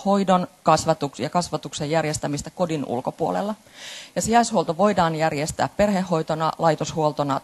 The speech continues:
tai muulla lapsen tar-, tarpeiden edellyttämällä tavalla. Eli tää on ihan se keskeinen lähtökohta, mitä, mikä on yhdistänyt meidän ryhmien työskentelyä.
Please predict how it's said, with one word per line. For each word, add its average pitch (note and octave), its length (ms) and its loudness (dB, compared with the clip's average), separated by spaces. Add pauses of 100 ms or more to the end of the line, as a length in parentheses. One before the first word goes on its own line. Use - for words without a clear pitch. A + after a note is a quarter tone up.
tai D3 140 2
muulla D3+ 320 0
lapsen C#3 320 -2
tar-, C#3+ 240 -4 (360)
tarpeiden D3+ 520 0
edellyttämällä C#3+ 760 0
tavalla. E3 420 2 (480)
Eli G3+ 160 2
tää A#3+ 180 6
on G#3 140 4
ihan F3 240 2
se D3 200 2
keskeinen D3+ 840 2
lähtökohta, D3 760 2
mitä, C3+ 380 0
mikä D3+ 240 -2
on C#3 320 -2
yhdistänyt D3+ 580 -4
meidän E3 260 0
ryhmien F3 400 -4
työskentelyä. F#3 680 0